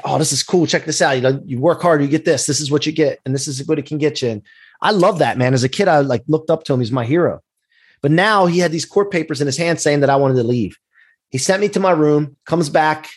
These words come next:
after I sat there for about five minutes, feel, felt like five hours. And he confronted me.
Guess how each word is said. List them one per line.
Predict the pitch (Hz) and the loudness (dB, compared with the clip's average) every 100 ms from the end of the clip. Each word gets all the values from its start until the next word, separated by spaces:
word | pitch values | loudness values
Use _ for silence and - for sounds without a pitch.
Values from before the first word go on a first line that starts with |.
| _ 127 | _ -6
after | 139 | 0
I | 143 | 2
sat | 135 147 143 | 2 2 2
there | 131 | 0
for | 139 | 2
about | 131 - | 0 0
five | - 131 127 | 0 2 2
minutes, | 131 131 | 0 0
feel, | - 143 139 | 0 0 0
felt | - 131 | 0 0
like | 123 | 0
five | - 131 127 | 0 0 2
hours. | 117 117 131 - _ _ _ _ _ _ _ - | 0 0 -4 -10 _ _ _ _ _ _ _ -2
And | 160 156 156 156 - _ _ - | 2 2 4 2 0 _ _ -2
he | 170 | 0
confronted | 185 151 190 233 | 0 0 0 0
me. | 110 82 | -2 -6